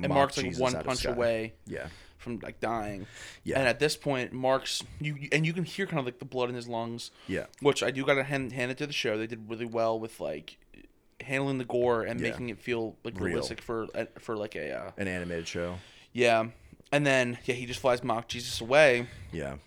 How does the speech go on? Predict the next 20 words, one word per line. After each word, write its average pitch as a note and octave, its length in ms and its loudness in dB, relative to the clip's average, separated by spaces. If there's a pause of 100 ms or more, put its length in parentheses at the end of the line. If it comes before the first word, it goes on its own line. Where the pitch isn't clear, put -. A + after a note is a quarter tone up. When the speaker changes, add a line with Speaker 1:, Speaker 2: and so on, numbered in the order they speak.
(140)
Speaker 1:
And C#3+ 140 0
then, C3 80 4
uh, B2+ 140 2
everything's, C#3 420 2
like, A2+ 140 -8
pieced - 320 -6
up. - 160 -6
But - 160 -8
the A#2+ 100 -14
thing C3 280 -4
is, F3+ 200 0
is, B2 380 0 (240)
uh, G#2+ 60 -6 (140)
the A#2+ 400 0
shield-esque C#3+ 600 0
people, A#2 200 -8
like, A2+ 140 -8
the, G#2 220 -6 (160)
the A#2+ 80 -12
deep, B2 300 -8